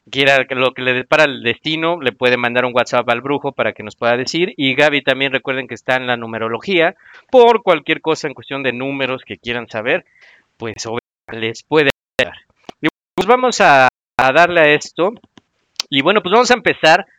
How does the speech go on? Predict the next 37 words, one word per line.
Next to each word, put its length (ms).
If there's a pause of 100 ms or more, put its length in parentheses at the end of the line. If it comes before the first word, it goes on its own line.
(420)
¿Con 180
qué 100
es, 240
qué 140
onda 420
esto 300
de 100
Walt 260
Disney? 680
¿Qué 260
de 140
Disney? 540
¿Qué 120
pasó? 680
¿Cómo, 120
cómo 220
empezó 640
esta 280
parte? 760 (240)
Mi 140
querida 340
Gaby, 480
mi 140
querido 300
brujo, 260
¿ustedes 260
saben 460
cómo 180
empezó 280
esta 220
onda 300
de 140
Disney 800
y 20
de 120
dónde 280
surge? 480